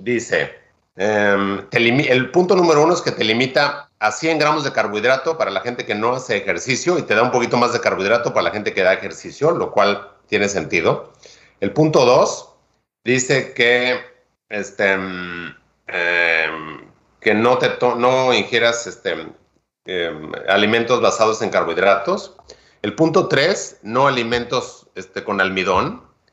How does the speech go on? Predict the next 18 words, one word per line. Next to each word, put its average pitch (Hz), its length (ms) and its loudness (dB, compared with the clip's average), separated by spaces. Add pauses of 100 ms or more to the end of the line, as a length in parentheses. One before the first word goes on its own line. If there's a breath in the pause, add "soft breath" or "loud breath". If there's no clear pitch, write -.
(140)
este, 87 280 -6
entre 90 160 -6
los 90 180 -4
cuales, 104 400 0
este, 78 480 -4
pues, - 260 -10
te - 80 -10
pone 90 440 0
arroz, 98 440 2
pasta, 92 840 0
este, - 520 -14 (460)
pan 98 560 0
blanco, 95 1040 -4
pan, 95 640 -2
este, 73 440 -16 (760)
perdón, 98 320 -2
este, - 300 -10 (100)
eh, 76 200 -16